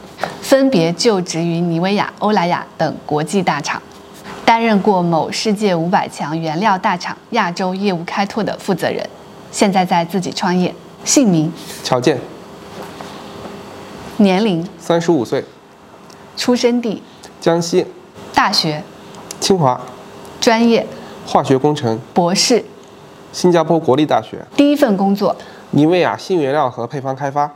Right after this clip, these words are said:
Speaker 1: 第二份工作？
Speaker 2: 欧莱雅原料开发。
Speaker 1: 第三份工作？
Speaker 2: 某风险投资投资经理。
Speaker 1: 第四份工作？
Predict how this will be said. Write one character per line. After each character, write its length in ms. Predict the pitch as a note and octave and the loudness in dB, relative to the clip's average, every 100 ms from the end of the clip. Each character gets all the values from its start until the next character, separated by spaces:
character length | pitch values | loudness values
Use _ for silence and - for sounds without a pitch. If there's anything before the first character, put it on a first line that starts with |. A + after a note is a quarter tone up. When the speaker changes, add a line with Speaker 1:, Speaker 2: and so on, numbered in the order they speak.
| - _ _ _ _ - - | -14 _ _ _ _ -20 -8
Speaker 1:
第 80 | - | 0
二 100 | A#3+ | 0
份 200 | G#3 F#3 | 0 -6
工 160 | F3 F3 | -6 -6
作？ 180 | F3 - - - - | -6 -10 -14 -20 -4
Speaker 2:
欧 140 | - E3 | 0 2
莱 140 | E3+ | 2
雅 140 | D#3 A2+ | 2 2
原 160 | G#2+ | 2
料 140 | B2+ B2 | 2 0
开 160 | B2+ | -2
发。 260 | A#2 A#2+ A#2+ - _ _ _ _ _ | -2 -2 -2 -16 _ _ _ _ _
Speaker 1:
第 100 | A#3+ | -4
三 200 | G#3+ A#3 | 0 -2
份 140 | A#3+ F3+ | -2 -4
工 160 | F3 | -4
作？ 200 | E3+ D#3+ - - - _ - | -4 -8 -10 -20 -20 _ 0
Speaker 2:
某 200 | C#3+ B2+ | 2 2
风 220 | C3 G3 | 2 0
险 160 | E3+ | 0
投 160 | B2 B2+ | -2 -6
资 180 | B2+ D#3+ | -2 -2
投 140 | C3 | -2
资 100 | C3 | -4
经 160 | D3+ F3 | -2 -2
理。 140 | C3+ F#2+ - - - - - - - | -2 -8 -20 -20 -20 -20 -20 -20 -2
Speaker 1:
第 120 | A3+ | -2
四 180 | G#3+ A3+ | 0 0
份 180 | G#3 | 0
工 160 | F3+ E3+ | -2 -2
作？ 220 | E3+ D#3+ | -2 -4